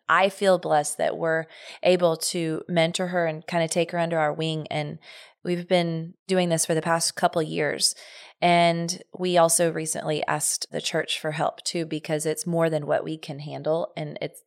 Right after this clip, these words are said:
some things are just outside my scope, you know, or what our gifts are. But it really has hit my heart this week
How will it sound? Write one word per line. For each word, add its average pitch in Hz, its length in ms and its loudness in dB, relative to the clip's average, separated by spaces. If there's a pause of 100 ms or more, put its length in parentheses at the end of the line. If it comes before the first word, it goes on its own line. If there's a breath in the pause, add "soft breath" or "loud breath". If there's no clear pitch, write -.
some 156 240 -4
things 156 240 -6
are 147 60 -6
just 143 220 -6
outside 151 420 0
my 151 120 -8
scope, - 420 -4
you 156 100 -8
know, 151 220 -2 (500 loud breath)
or 151 140 4
what 151 220 4
our 151 220 4
gifts 156 380 -2
are. 139 320 2 (640 loud breath)
But 180 340 6 (320)
it - 180 2
really 170 520 2
has 147 680 0 (300)
hit 160 200 0
my 160 140 -2
heart 151 320 2
this 165 240 0
week 147 320 -6